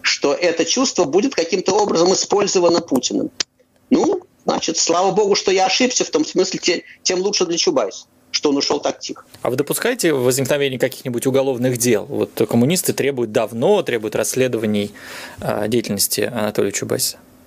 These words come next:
Speaker 1: Да, разумеется, и будут требовать. А что им ещё? Эту, эту, эту пластинку, а, значит, эту шарманку у них играет давно. Поймите, мы имеем дело с целесообразными, циничными людьми.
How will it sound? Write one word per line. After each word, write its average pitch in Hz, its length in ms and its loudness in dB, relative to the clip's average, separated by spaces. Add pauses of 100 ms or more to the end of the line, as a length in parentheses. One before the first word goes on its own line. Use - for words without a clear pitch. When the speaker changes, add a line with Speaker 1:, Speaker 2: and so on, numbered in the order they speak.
(520)
Speaker 1:
Да, 139 600 2
разумеется, 170 640 2
и 165 40 4
будут 160 300 2
требовать. 120 320 0
А 117 40 -2
что - 160 -2
им 123 120 2
ещё? 92 440 2 (100)
Эту, - 400 0
эту, 165 340 0
эту 170 200 0
пластинку, 156 680 0 (420)
а, 120 380 0
значит, 120 240 -4
эту 143 160 -2
шарманку 143 480 0
у - 20 4
них 131 160 0
играет 117 320 2
давно. 104 360 -4 (500)
Поймите, 160 560 -2 (380)
мы 147 240 4
имеем 196 260 2
дело 180 240 4
с 170 60 -6
целесообразными, 170 1120 2
циничными 139 680 4
людьми. 117 420 2